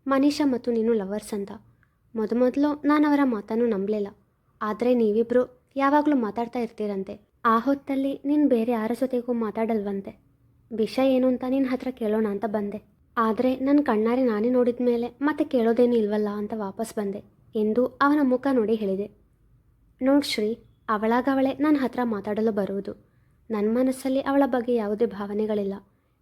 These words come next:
ಇನ್ನು ನನ್ಗೆ ಅವಳಿಷ್ಟ ಇಲ್ಲ. ನಾನು ರೂಡಾಗಿ ಮಾತಾಡಿದ್ರೆ ಅವಳಿಗೆ ಬೇಸರವಾದ್ರೆ ಅಂತ ಅಂದ್ಕೊಂಡು ಸುಮ್ನಿದ್ದೇನಷ್ಟೆ. ಎಷ್ಟಾದ್ರೂ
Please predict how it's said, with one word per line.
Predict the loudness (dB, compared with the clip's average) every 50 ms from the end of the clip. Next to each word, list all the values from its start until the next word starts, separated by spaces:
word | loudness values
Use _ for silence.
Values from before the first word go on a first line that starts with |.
| _ _ _ -2
ಇನ್ನು | 0 0 2 2 2 2 2 -2 -4 -4
ನನ್ಗೆ | 0 2 4 4 4 4
ಅವಳಿಷ್ಟ | 2 2 0 -2 -2 -8 -8 -6
ಇಲ್ಲ. | -6 -4 -4 -6 -8 -10 _ _ _ _ _ _ _ _ -8
ನಾನು | -4 -2 0 2 2
ರೂಡಾಗಿ | 2 2 0 0 0 -2 -2 0
ಮಾತಾಡಿದ್ರೆ | 0 0 0 0 0 0 0 0 0 0 -2
ಅವಳಿಗೆ | -2 -4 -2 0 2 2 4 4
ಬೇಸರವಾದ್ರೆ | 4 2 2 0 0 -2 -4 -2 -2 -2 -2 -2 -2 -2 -2
ಅಂತ | -2 -2 -4 -6
ಅಂದ್ಕೊಂಡು | -6 -6 -6 -4 -2 0 0 0 0 -2 -6 _ _ _ _ -2
ಸುಮ್ನಿದ್ದೇನಷ್ಟೆ. | 2 4 6 6 6 4 0 -2 -4 -4 -4 -6 -8 -12 -20 -20 _ _ _ _ _ _ _ _ _ -10
ಎಷ್ಟಾದ್ರೂ | -10 -10 -8 -4 -2 -2 0 4 2